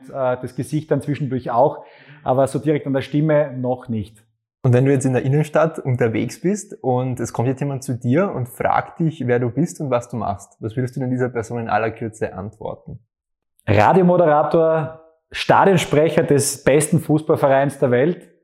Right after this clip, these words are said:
Speaker 1: C S K Sturm, muss man dazu sagen, nicht, dass jetzt irgendwer da auf falsche Gedanken kommt. <laughs> Ähm, ja, und Grazer. Ja, das, so, das ist es eigentlich, ja,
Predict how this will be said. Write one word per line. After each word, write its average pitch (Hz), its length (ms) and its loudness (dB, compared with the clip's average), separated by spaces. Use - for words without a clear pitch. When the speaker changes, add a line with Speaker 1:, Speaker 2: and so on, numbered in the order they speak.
Speaker 1:
C - 80 -12
S 120 80 -10
K 123 100 -4
Sturm, 139 380 0
muss 120 140 -12
man 127 80 -4
dazu 131 180 -6
sagen, 147 300 -8
nicht, 123 100 -10
dass 123 80 -6
jetzt 117 160 -4
irgendwer 127 300 0
da 123 140 2
auf - 100 -8
falsche 123 220 2
Gedanken 127 360 0
kommt. 165 300 -2
<laughs> - 40 -20
Ähm, 139 800 2
ja, 143 600 4
und - 680 0
Grazer. - 680 0
Ja, 196 220 4
das, 175 340 0
so, 151 500 0
das - 140 -2
ist 160 140 0
es 117 100 -2
eigentlich, 104 300 -2
ja, 143 160 -2